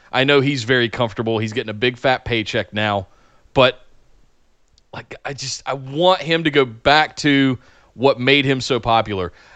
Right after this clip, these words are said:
I, you could go to a live event with him coming out, and the entire crowd would be humming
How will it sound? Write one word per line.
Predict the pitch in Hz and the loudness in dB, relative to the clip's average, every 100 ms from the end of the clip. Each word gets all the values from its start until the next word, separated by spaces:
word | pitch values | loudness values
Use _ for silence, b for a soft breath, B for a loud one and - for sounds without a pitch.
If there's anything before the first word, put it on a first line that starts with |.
| _ | _
I, | 156 180 | 4 4
you | 151 185 247 | 4 2 2
could | 233 | 2
go | 175 185 | 6 6
to | |
a | 160 | 6
live | 135 151 185 190 | 4 6 6 6
event | 170 160 | 4 0
with | 135 | 0
him | 135 147 | -2 -2
coming | 147 151 139 | -2 -2 2
out, | 131 120 113 | 4 4 2
and | 131 131 | -2 -2
the | |
entire | 123 120 156 156 | -2 0 4 4
crowd | 139 - 143 131 123 | 2 2 4 6 2
would | 117 | -2
be | 117 | -4
humming | 104 147 147 123 113 107 | -2 2 2 2 0 -6